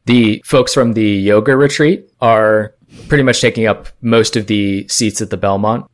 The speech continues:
discussing the, the nose on the wine and talking about the meditations that they're gonna be doing.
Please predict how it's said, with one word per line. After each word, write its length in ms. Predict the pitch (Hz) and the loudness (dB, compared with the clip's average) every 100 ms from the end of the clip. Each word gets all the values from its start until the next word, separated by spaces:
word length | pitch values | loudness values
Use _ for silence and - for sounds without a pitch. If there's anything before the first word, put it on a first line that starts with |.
| _ | _
discussing 520 | 127 - 104 - 107 | -4 0 0 -2 -2
the, 340 | 101 101 98 95 | -2 -2 0 0
the 100 | 110 | 0
nose 520 | 104 101 98 101 101 | 2 2 2 0 -4
on 100 | 98 | -6
the 80 | 98 | -8
wine 540 | 95 90 87 90 90 90 | -8 -8 -8 -10 -10 -12
and 280 | 92 101 - - | -12 -14 -18 -4
talking 360 | 98 87 92 | -4 -2 -8
about 400 | 90 95 90 92 - | -6 -4 -4 -6 -4
the 220 | 104 98 | -2 0
meditations 640 | 101 98 90 87 - 90 | 0 -2 -4 -6 -6 -6
that 100 | 95 | -6
they're 140 | 95 95 | -4 -4
gonna 160 | 92 | -6
be 160 | 90 95 | -6 -8
doing. 500 | 92 90 87 92 | -6 -6 -4 -6